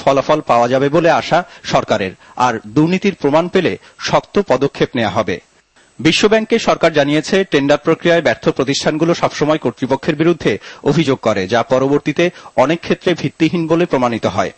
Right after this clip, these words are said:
পদ্মা সেতু নির্মাণে জমি অধিগ্রহণ ও ক্ষতিগ্রস্তদের পুনর্বাসন সহ যেসব কার্যক্রম শুরু হয়েছে, সে ব্যাপারে দুর্নীতির কোনো অভিযোগ ওঠেনি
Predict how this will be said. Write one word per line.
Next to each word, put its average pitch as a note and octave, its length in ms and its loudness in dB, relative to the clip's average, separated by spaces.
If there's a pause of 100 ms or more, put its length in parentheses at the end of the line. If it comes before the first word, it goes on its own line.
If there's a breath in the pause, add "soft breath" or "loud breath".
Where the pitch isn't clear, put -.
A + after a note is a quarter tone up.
(440 loud breath)
পদ্মা D#3+ 260 2
সেতু A3+ 240 0
নির্মাণে G3 300 0 (100)
জমি D3+ 200 2 (100)
অধিগ্রহণ D#3+ 520 -2
ও F3+ 100 -2
ক্ষতিগ্রস্তদের D3+ 640 -2
পুনর্বাসন B2+ 520 -2
সহ E3 120 0 (120)
যেসব C3 300 -2
কার্যক্রম B2 480 0
শুরু F3 200 0
হয়েছে, E3+ 260 -2 (440 loud breath)
সে - 160 0
ব্যাপারে E3+ 260 2 (100)
দুর্নীতির C3+ 400 0
কোনো D#3+ 120 0 (100)
অভিযোগ B2+ 280 0
ওঠেনি B2+ 300 -2